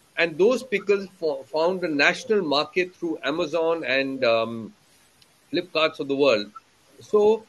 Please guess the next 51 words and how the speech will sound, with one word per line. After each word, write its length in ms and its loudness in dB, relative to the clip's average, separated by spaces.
it 140 -8
has 160 -2
actually 460 -2
helped 300 2
to 120 -4
revive 480 2
economies, 800 -4
and 220 -4
people 360 -2
suddenly 360 -2
realize 600 2
that 200 -10
they 80 0
have 220 -2
a 60 -2
talent 540 -2
which 300 -4
can 180 0
now 160 2
become 420 -2
national, 500 0
because 440 0
you 80 -6
don't 260 -2
need 200 -4
to 80 -8
be 120 0
on 120 0
television 560 0
and 160 0
you 80 0
don't 280 2
need 200 -4
to 80 2
have 160 0
a 80 2
huge, 500 -6
uh, 380 2
multi-million 800 2
dollar 240 2
budgets 560 0
to 340 -2
advertise 480 -2
your 120 0
products. 520 -4
You 80 -8
can 200 -4
do 140 -6
it 120 -8
much 340 -4
more 240 -2